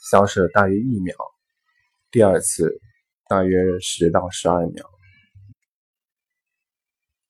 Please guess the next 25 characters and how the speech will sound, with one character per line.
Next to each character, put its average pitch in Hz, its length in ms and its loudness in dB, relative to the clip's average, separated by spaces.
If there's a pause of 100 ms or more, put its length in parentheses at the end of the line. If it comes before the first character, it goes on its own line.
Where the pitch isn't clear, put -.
(300)
他 143 100 0
的 139 80 8
手 135 200 6
表 101 260 8
是 101 180 -4
花 113 220 -2
二 117 100 0
十 90 220 -8
元 85 320 -6
从 87 300 -8
廉 90 180 -4
价 107 140 -2
商 107 240 -4
店 110 180 -2
买 87 120 -8
来 78 340 -20
的， 85 220 -2 (880)
但 123 200 6
秒 110 200 4
表 120 140 2
功 139 280 4
能 95 200 -2
还 85 220 -6
是 - 160 -8
有 85 100 0